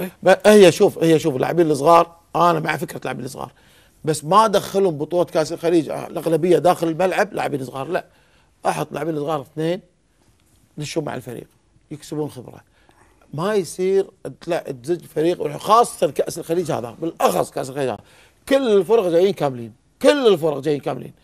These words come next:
Speaker 2: شوف السعودية، قطر، العراق،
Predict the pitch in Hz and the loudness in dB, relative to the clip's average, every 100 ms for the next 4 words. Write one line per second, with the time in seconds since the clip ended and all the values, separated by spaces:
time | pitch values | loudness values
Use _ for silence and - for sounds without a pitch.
0 | _ _ _ _ - 165 - 151 160 139 | _ _ _ _ 0 0 0 -4 -2 -2
1 | - _ _ _ _ _ _ _ _ _ | -6 _ _ _ _ _ _ _ _ _
2 | _ _ 170 156 113 - _ _ _ _ | _ _ -2 -2 -2 -12 _ _ _ _
3 | _ _ _ _ _ _ _ - 107 139 | _ _ _ _ _ _ _ -10 -4 0
4 | 139 | 0